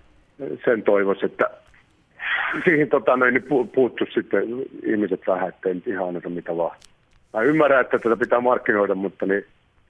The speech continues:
itteni se ei vaikuta yhtään. Mutta niin aina, aina pelaajia ja siihen ympäristöön, ainahan kaikki, kaikki vaikuttaa. Eihän muuten, muuten tässä Euroopassa tämä tilanne, miten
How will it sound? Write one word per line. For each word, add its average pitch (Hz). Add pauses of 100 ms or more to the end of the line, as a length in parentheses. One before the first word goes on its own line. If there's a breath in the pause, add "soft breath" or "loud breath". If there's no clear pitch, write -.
(220)
itteni 143
se 139
ei 117
vaikuta 104
yhtään. 131 (960)
Mutta 113
niin 117
aina, 120
aina 120 (560)
pelaajia 110
ja 104 (640 loud breath)
siihen 110
ympäristöön, 117
ainahan 117
kaikki, 95
kaikki 98
vaikuttaa. 92
Eihän 123
muuten, 131
muuten 127
tässä 120
Euroopassa 127
tämä 107
tilanne, 113
miten 104